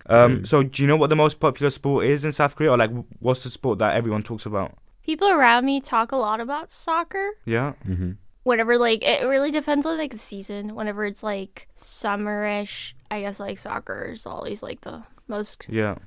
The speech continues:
Speaker 3: famous one. But, like, during winter when we hold, like, we also held, like, the Pyeongchang Olympics, right?
Speaker 1: Yeah.
Speaker 3: When that happened,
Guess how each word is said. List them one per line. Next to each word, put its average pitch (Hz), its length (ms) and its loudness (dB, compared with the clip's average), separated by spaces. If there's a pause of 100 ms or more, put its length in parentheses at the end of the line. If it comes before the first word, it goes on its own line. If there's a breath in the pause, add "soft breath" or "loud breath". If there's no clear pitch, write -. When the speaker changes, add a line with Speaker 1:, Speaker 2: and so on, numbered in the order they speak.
(240)
Speaker 3:
famous 226 340 -4
one. 233 160 0
But, 220 140 -4
like, 214 280 0
during 208 300 0
winter 190 380 -6
when 202 180 -6
we 202 140 -6
hold, 196 220 -6
like, 196 160 -4
we 247 120 2
also 349 260 4
held, 277 280 2
like, 202 180 -2
the 208 80 -12
Pyeongchang 240 400 -6
Olympics, 190 480 -10
right? 87 240 -4
Speaker 1:
Yeah. 113 160 -2 (260 loud breath)
Speaker 3:
When 214 160 -4
that 214 200 4
happened, 196 560 -2